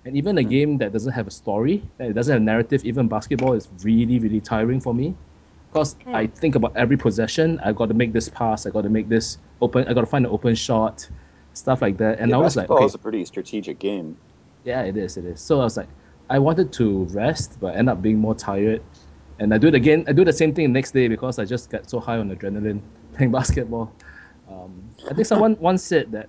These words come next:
Speaker 1: you know, you play violent video games, and then you,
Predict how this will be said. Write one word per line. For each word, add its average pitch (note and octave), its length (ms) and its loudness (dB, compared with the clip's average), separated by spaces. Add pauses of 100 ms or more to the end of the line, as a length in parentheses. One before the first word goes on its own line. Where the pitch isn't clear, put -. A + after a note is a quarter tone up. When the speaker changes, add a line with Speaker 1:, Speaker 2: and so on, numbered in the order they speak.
Speaker 1:
you C#3 80 -4
know, C3 200 -2
you C#3 260 -2
play D#3+ 240 0
violent B2+ 420 -2
video C3 200 0
games, D3+ 400 -2 (600)
and A#2+ 160 -2
then C3+ 280 4
you, A2 200 4